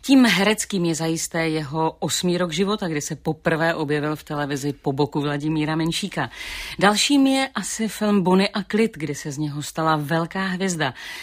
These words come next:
A osudovým začátkem je to, když se po těžké autonehodě vůbec probudil, byť ochrnutý. Dalším začátkem by mohl být okamžik, kdy za ním přišel jeho kamarád a řekl mu: „Pojď hrát do mého divadla.“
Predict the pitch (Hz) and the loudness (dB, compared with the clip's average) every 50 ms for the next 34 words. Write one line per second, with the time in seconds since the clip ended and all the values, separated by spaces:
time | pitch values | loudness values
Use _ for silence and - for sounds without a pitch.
0 | - - - - 180 175 - 196 156 - - - 170 165 156 180 185 185 175 185 | -16 -8 -4 -2 -2 0 0 -2 -2 0 0 0 0 0 2 2 2 2 0 -2
1 | - - 196 190 185 - - 202 202 196 190 180 185 - 190 190 160 170 143 170 | -2 -2 -2 -2 -2 -2 -4 -2 -2 0 -2 -2 -2 -4 -4 -4 -4 -4 -4 -2
2 | 165 - - - - - 170 165 160 - _ 190 196 190 - 170 - - - 160 | -2 -2 -2 -2 -2 -2 -2 -4 -6 -6 _ -2 -2 -2 -2 -6 -6 -6 -6 -6
3 | 151 - 160 151 151 - 165 165 160 156 160 160 147 160 160 147 139 135 139 151 | -4 -2 -2 -4 -2 -2 -2 -2 -2 -2 -4 -4 -2 -2 -2 -2 -4 -6 -4 -2
4 | 175 175 165 190 185 - - - 175 170 160 165 165 143 151 131 120 117 - - | -2 0 -2 -2 -4 -4 -4 -2 -2 0 0 0 0 0 0 -2 -2 -6 -10 -4
5 | - 156 160 - - 160 - - - 170 147 147 135 - 147 120 110 - _ _ | -2 -2 -2 0 -2 -8 -8 -6 -4 -2 0 0 0 -2 -4 -8 -8 -10 _ _
6 | - - - - - - - - - 147 147 - - - 156 160 160 139 - 165 | -18 -14 -14 -14 -14 -14 -12 -2 0 0 0 0 0 0 2 2 2 0 0 -2
7 | 147 147 143 - - 160 151 151 151 151 151 147 135 151 147 143 151 147 - - | -2 -2 -2 -4 -2 0 2 2 2 2 0 0 -2 -4 -6 -8 -8 -10 -10 -10
8 | 165 - - 160 151 156 147 151 170 165 - 160 - 147 165 156 160 160 165 160 | -10 -6 -4 0 0 0 0 0 -2 -4 -4 -6 -4 -4 -2 -2 0 0 2 2
9 | 160 156 - - 156 - - 165 160 165 160 170 156 - 160 151 156 151 147 147 | 2 0 0 -4 -4 -6 -4 -4 -4 -2 -4 -4 -6 -4 -2 0 0 0 0 0
10 | 147 147 156 156 - - 170 151 156 156 - - 160 160 165 160 156 156 - - | 0 0 -2 -4 -4 -6 -6 -6 -6 -6 -4 -2 0 2 2 2 0 -2 -6 -14
11 | - - - _ _ _ _ _ - 175 185 190 185 - 143 156 151 147 147 151 | -20 -20 -20 _ _ _ _ _ 0 0 2 0 -2 -4 -4 -4 -2 -2 -2 -4
12 | 143 - 143 151 131 123 131 123 131 139 135 135 135 127 131 127 123 123 117 113 | -4 -4 -4 -2 -2 -2 -2 -2 -2 -4 -4 -4 -4 -4 -4 -4 -4 -6 -8 -10